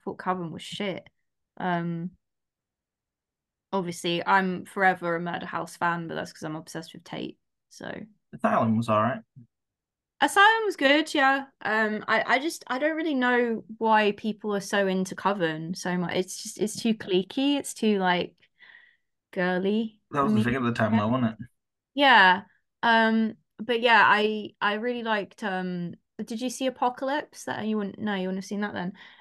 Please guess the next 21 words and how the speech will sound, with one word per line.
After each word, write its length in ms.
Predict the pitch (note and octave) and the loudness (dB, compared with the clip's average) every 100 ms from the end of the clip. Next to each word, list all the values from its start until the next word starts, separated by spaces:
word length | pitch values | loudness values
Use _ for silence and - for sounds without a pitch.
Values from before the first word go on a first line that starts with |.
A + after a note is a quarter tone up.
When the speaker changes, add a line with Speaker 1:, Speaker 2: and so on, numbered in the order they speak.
| - | -6
Speaker 1:
Apocalypse 600 | A3+ D4 D4+ D4+ G#3 - | 2 2 2 0 0 -2
was 140 | G#3 | -6
cool 240 | - G#3+ | -2 0
because 320 | F#3 F#3+ G#3 A3 | 0 -4 -4 -2
it 80 | G#3 | -2
was 140 | A3 | -4
kind 200 | - A#3 | -2 -2
of, 140 | A3 | 0
like, 200 | A3 G3+ | -2 -2
drawing 360 | G#3+ G#3 G3+ G3 | -2 -2 0 -2
in 360 | G3 F#3 F#3 G3 | -2 -2 -4 -6
the 380 | G3+ G3 F#3+ F#3 | -6 -4 -4 -4
different 500 | G#3 G#3+ G3 F#3 F3+ - - | -6 -6 -8 -8 -10 -14 -6
Speaker 2:
It 60 | - | 0
was, 80 | - | 2
like, 140 | C3+ | 2
the 60 | B2 | 0
Speaker 1:
series. 80 | A#2+ | 0
Speaker 2:
first 300 | C3+ B2 - | 0 0 -2
three 200 | - A2+ | -4 -4
s-, 240 | G#2+ - | -4 -12